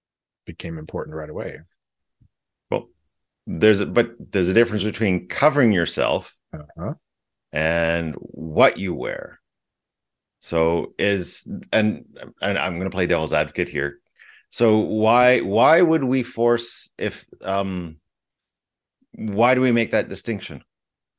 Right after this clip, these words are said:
Speaker 2: Why, why is it not good enough just to come to lodge? Uh, is it, is it not more important to just, to make,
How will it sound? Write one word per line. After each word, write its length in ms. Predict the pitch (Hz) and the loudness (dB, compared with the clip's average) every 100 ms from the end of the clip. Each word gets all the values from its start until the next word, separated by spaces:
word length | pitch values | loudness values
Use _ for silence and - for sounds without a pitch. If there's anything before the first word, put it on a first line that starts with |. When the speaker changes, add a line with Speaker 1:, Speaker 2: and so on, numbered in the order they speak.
| _ - | _ -4
Speaker 2:
Why, 200 | 92 104 | -2 0
why 200 | 107 127 | 2 2
is 160 | 139 | 2
it 100 | 123 | 0
not 220 | 110 117 104 | 0 -2 0
good 140 | 120 | 0
enough 200 | 113 107 | 0 -2
just 380 | - 104 - - | -2 -4 -6 -10
to 120 | - | -10
come 220 | 110 107 | -4 -4
to 100 | 92 | -4
lodge? 800 | 95 90 90 92 80 73 - - - _ - | -2 2 2 0 -6 -12 -12 -16 -20 _ -2
Uh, 60 | |
is 200 | 120 127 | 0 0
it, 160 | 123 - - | -2 -4 -12
is 140 | - 117 | -4 -2
it 100 | 123 | 0
not 200 | 131 120 | -2 0
more 180 | 123 127 | 0 -2
important 400 | 104 117 80 113 | -2 -4 -4 -8
to 80 | |
just, 300 | 101 104 - - | -8 -8 -10 -6
to 80 | |
make, 280 | 110 113 113 | -2 -2 -4